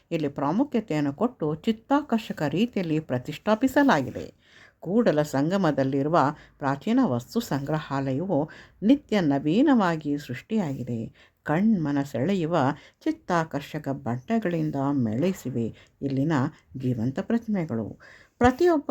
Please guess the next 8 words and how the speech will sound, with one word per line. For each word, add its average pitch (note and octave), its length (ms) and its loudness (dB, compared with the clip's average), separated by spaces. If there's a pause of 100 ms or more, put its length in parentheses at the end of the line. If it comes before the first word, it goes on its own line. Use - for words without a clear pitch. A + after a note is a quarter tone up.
ವಚನಕಾರರಿಗೂ F#3+ 960 0
ಕೂಡ C#4 260 -4 (380)
ಇಲ್ಲಿ A3 160 4
ಪ್ರತ್ಯೇಕವಾದ G#3 920 0
ಮಂಟಪವನ್ನು E3 1040 -2 (340)
ಸೃಷ್ಟಿ A3+ 420 -2
ಮಾಡಿ D#3 600 0
ಒಳಗೆ E3+ 520 2